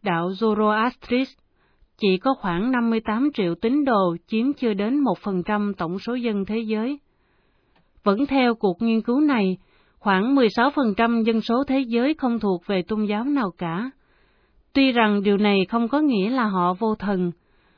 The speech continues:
Phần lớn các tôn giáo đều cố định tại các lãnh thổ nơi họ chiếm đa số, ngoại trừ Kitô hữu, sống rải rác khắp nhiều nơi trên toàn trái đất. Có một trăm năm mươi bảy quốc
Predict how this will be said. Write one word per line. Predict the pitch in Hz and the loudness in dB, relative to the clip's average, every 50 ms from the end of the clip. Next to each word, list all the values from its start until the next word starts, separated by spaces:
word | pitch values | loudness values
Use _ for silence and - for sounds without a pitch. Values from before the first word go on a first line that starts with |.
| _ _ _ _ - | _ _ _ _ 0
Phần | - 226 214 208 | 2 4 4 6
lớn | 208 214 220 240 269 277 | 4 4 4 2 2 2
các | - 339 339 - | 0 -2 0 2
tôn | - 262 247 240 | 0 2 2 2
giáo | 233 233 226 233 262 311 | 2 2 2 2 0 0
đều | 320 262 240 208 185 - | 0 2 2 2 0 0
cố | - 247 294 | 0 0 0
định | 262 220 196 170 170 190 202 | 0 0 0 0 0 -2 -2
tại | - 196 185 | -2 -2 -2
các | 185 262 285 - 233 | -2 -4 -4 -4 -2
lãnh | 196 180 196 220 | -2 -2 -2 -4
thổ | 214 202 170 160 175 226 | -4 -4 -4 -4 -2 -2
nơi | 247 247 233 | -2 0 0
họ | 214 202 180 165 175 180 - | 0 0 -2 -2 -4 -6 -6
chiếm | - 220 233 262 285 | -4 -4 -2 -2 -2
đa | 269 247 208 202 | -2 -2 -4 -4
số, | - - 214 208 220 262 311 311 _ - - - - _ _ - | -4 -2 -2 -2 -2 -2 -4 -6 _ -18 -20 -20 -20 _ _ -4
ngoại | 196 180 185 190 | -2 0 0 0
trừ | 190 - 208 196 185 | 0 0 0 2 0
Kitô | 175 - - 220 214 - 220 208 196 185 170 | -2 -2 -4 -4 -2 -2 -2 -2 -2 -2 -4
hữu, | 175 170 175 208 254 269 _ _ _ _ _ - | -4 -4 -4 -6 -8 -10 _ _ _ _ _ -14
sống | - - 233 220 262 285 | -6 -4 -2 -2 -2 0
rải | 247 208 170 160 | -2 -2 -2 -2
rác | 165 190 220 254 277 _ | -4 -4 -4 -4 -6 _
khắp | - 277 285 285 | -6 -8 -6 -4
nhiều | 254 226 190 175 | -2 -2 0 0
nơi | 175 190 202 202 202 | 0 0 0 0 -2
trên | 190 - 226 220 208 | -2 -2 -4 -4 -4
toàn | 190 202 185 175 165 165 | -4 -4 -4 -4 -4 -6
trái | - 202 214 | -6 -6 -6
đất. | 220 226 254 277 _ _ _ _ _ _ _ _ _ _ _ _ _ _ _ _ - | -4 -4 -6 -6 _ _ _ _ _ _ _ _ _ _ _ _ _ _ _ _ 0
Có | - 254 302 | 2 4 4
một | 311 311 262 208 - | 4 4 2 2 0
trăm | - 254 240 240 247 | 0 2 2 2 2
năm | 240 240 240 | 2 2 2
mươi | 240 233 | 0 0
bảy | 214 196 170 170 185 196 | 0 0 0 0 0 0
quốc | 262 294 | -2 -4